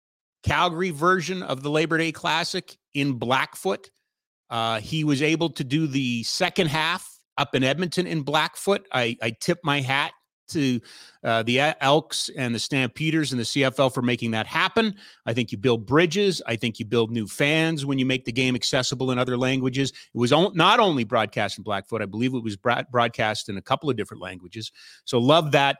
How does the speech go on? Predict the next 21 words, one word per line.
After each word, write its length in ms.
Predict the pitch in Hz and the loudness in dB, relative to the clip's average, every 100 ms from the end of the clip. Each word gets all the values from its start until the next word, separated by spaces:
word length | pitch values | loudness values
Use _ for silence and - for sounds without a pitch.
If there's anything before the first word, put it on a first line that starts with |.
| - | 2
Didn't 180 | 165 175 | 4 6
like 200 | 170 170 | 4 0
the 80 | |
result. 460 | 160 139 147 147 143 | -2 4 6 6 4
Walk-off 520 | 131 143 - 165 147 | 4 4 4 2 2
win 220 | 151 147 147 | 0 0 0
for 140 | 131 | -4
the 180 | 117 - | -4 0
Elks. 540 | 131 196 - - - _ _ _ _ _ _ - | 2 2 -4 -8 -8 _ _ _ _ _ _ -6
Um, 580 | 104 104 101 101 98 90 _ _ _ _ _ _ _ - | 0 2 2 0 -6 -10 _ _ _ _ _ _ _ -8
s-, 340 | - - - _ _ _ | -6 -6 -8 _ _ _
not 320 | - 196 220 | 0 0 0
stunning. 840 | - - - 185 151 113 147 156 - | -2 -4 2 4 6 4 0 -4 -4
I 120 | 131 | -2
wouldn't 220 | 143 175 | 0 0
say 200 | - 170 | 0 -2
stunning. 720 | 147 - - 143 135 131 165 - _ _ _ _ _ _ | -2 -6 0 2 2 2 -4 -12 _ _ _ _ _ _
Uh, 180 | 120 117 | -6 -6
disappointing 760 | 110 185 180 165 160 170 165 165 | 0 0 2 0 4 6 6 2
for 180 | - | -2
sure. 840 | 123 - - - 202 117 95 135 | -4 -4 -4 2 4 6 4 0